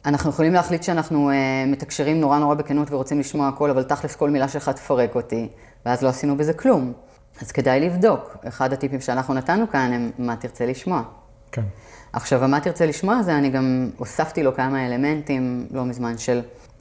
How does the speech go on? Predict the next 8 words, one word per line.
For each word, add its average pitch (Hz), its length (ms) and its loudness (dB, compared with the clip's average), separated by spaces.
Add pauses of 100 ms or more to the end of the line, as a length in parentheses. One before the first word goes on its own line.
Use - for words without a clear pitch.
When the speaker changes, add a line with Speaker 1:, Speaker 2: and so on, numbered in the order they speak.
Speaker 1:
אנחנו 135 260 2
יכולים 147 260 2
לדבר 139 500 2 (260)
בעצם, 131 560 0 (260)
אה, 120 40 -6 (360)
זה 117 80 -4
יצא 135 160 -2
לי 135 120 2